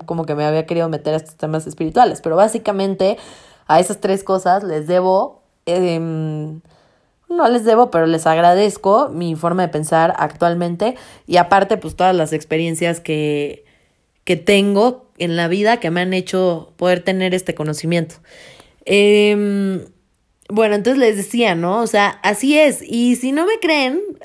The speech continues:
eh, nada más échenle una ojeada. O sea, porque, vean, ¿por qué el sistema te pone desde chiquito a, a levantarte a las siete de la mañana y tener ocho horas de clase a tus,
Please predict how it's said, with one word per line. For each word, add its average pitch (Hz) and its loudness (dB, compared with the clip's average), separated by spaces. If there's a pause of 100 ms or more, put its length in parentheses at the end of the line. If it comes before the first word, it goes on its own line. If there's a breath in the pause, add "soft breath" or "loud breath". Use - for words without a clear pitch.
eh, 208 0
nada 269 0
más 311 -2
échenle 302 -4
una 285 -4
ojeada. 208 -2
O 156 -4
sea, 185 -4
porque, 214 -4 (460 loud breath)
vean, 202 0
¿por 240 0
qué 359 -2 (440)
el 233 -2
sistema 214 -4 (840)
te 220 4 (140)
pone 320 2
desde 185 2
chiquito 226 0
a, 233 4
a 196 2
levantarte 214 0
a 294 0
las 196 2
siete 220 -2
de 233 2
la 208 0
mañana 190 -4 (720 soft breath)
y 208 -4
tener 269 2
ocho 285 4
horas 269 6
de 185 2
clase 202 -2
a 180 -2
tus, 185 -4